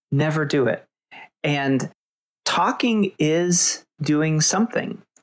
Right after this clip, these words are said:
And so if you have this nagging sense of duty and obligation driving you, "I should be doing something,"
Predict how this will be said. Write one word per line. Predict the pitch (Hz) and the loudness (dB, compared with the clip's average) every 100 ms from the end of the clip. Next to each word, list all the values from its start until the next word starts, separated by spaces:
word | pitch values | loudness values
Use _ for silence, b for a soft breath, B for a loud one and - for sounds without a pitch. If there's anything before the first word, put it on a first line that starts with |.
| - | -2
And | 147 | 0
so | - 160 147 139 B B | 2 0 0 -2 B B
if | 160 160 | 0 2
you | |
have | 160 240 | 2 2
this | 302 208 | 2 2
nagging | 139 131 127 151 170 165 165 | 2 2 2 0 0 2 2
sense | - 147 139 | 2 0 0
of | 120 | -2
duty | 127 131 151 | 0 2 2
and | 143 | 2
obligation | 123 127 127 117 117 120 156 165 254 | 2 0 0 2 0 2 2 4 2
driving | - 156 160 175 180 | 2 0 2 2 2
you, | 190 233 B B B | 2 0 B B B
"I | - | -2
should | 139 151 143 | 0 0 2
be | 156 | 2
doing | 151 151 | 2 2
something," | 156 151 156 185 202 | 0 0 0 2 0